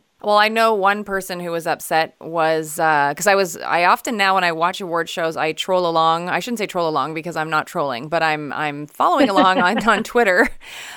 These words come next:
Speaker 1: uh, to see what the,
Speaker 2: Sure.
Speaker 1: what the, <laughs> yeah, what the comments are. And, um, Eddie Trunk, who you and I have talked about before, who obviously is very well known, um, in the rock community and has his own show on Sirius X M, he was very upset before,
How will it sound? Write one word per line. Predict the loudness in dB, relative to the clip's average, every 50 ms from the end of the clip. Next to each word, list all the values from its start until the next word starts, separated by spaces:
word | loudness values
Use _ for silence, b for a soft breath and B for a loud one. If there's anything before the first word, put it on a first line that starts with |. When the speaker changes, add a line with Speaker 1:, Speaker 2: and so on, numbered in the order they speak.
| B
Speaker 1:
uh, | 0 2 4 4 4
to | 2 0
see | -2 -2 2 4
what | 4 4 4
the, | 2
Speaker 2:
Sure. | 0 -2 -4 0
Speaker 1:
what | 2 2 2
the, | 2 2
<laughs> | 2 2 4 4
yeah, | 4 4 4 4
what | 2 2 0
the | -2 0
comments | 2 4 4 4 4 0 0 2
are. | 2 4 4 2 2 B B B B B B B B B _
And, | 0 2 4 4 2 2 2 2 4
um, | 4 6 4 4 2 0 -4 -8 -8 -8 -8 -8 -10 -12 -16 _ _
Eddie | 2 2 2 0 -2
Trunk, | -4 0 2 2 2 2 0 -2
who | -2 -2
you | -2 0 0 0
and | 2
I | 2 2
have | 2 0
talked | 0 0 0 0 0
about | -2 -2 -2 -2
before, | -4 -8 -8 -4 -2 0 0 2
who | 2
obviously | 2 2 2 -2 -6 -6 -6 -4 -4
is | -4 -6 -6
very | -6 -4 -4 -2 0
well | 0 0
known, | 0 0 0 0 -2 -2 -4 -6 -4
um, | -2 -2 -2 -2 -2 -6 -8
in | -10 -8
the | -4 0
rock | 0 0 0 -2
community | -6 -6 -6 -6 -6 -4 -6
and | -4 -4
has | -4 -6
his | -6 -6
own | -6 -8 -6
show | -8 -6 -6
on | -6 -6
Sirius | -8 -8 -6 -4 -4 -4 -6 -6
X | -10 -8 -4 -2
M, | -2 -2 -2 -6 B B B B B B B B -20
he | -10 -4 -2 2
was | 2 2 2 2
very | 0 0 2 4 4 4 4 2 2
upset | 0 0 -2 -2 0 0 0 0 -2 -6 -12 -14 -12 -10
before, | -10 -10 -10 -12 -16 -10 -6 -2 2 4 4 6 6 6 4 4 4 2 2 0 -4